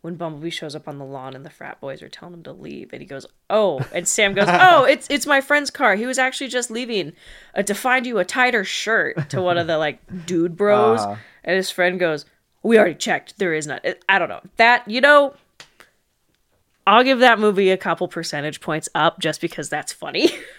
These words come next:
Speaker 2: Uh-huh, absolutely. But then also, when she transforms into her full robot form, the end of her tongue is still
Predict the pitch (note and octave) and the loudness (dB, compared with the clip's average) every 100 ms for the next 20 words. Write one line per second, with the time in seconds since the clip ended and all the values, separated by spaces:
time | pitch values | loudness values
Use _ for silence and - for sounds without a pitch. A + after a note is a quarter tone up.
0 | _ _ _ _ _ _ _ _ _ _ | _ _ _ _ _ _ _ _ _ _
1 | _ _ _ _ _ C3+ B2 B2 A2+ - | _ _ _ _ _ -2 0 2 0 -2
2 | A#2 - A#2+ G#2+ A2 B2+ D#3 D#3 F3 E3+ | -4 -4 -8 -6 -6 0 2 4 4 4
3 | F#3 E3 D#3+ - D3+ C#3+ D3 - D3+ C#3+ | 4 4 4 0 -2 -2 -6 -2 -2 -2
4 | - C#3+ C#3 C3 B2+ B2+ B2 B2 - - | 0 2 2 0 -2 0 -2 -4 -6 -2
5 | B2+ B2 A2+ A#2+ B2 A#2 - B2 A2+ A2 | 2 2 2 0 2 0 0 -4 -2 -4
6 | - _ _ B2+ - C#3 C#3+ C3+ A#2 C3 | -10 _ _ -10 -6 -2 0 0 -2 -4
7 | A#2 - C3+ B2 A#2 G#2+ F#2+ G#2+ - - | -6 -4 -2 0 -2 -6 -10 -12 -12 -4
8 | A#2 A2 G#2+ G2+ | -2 -2 -4 -6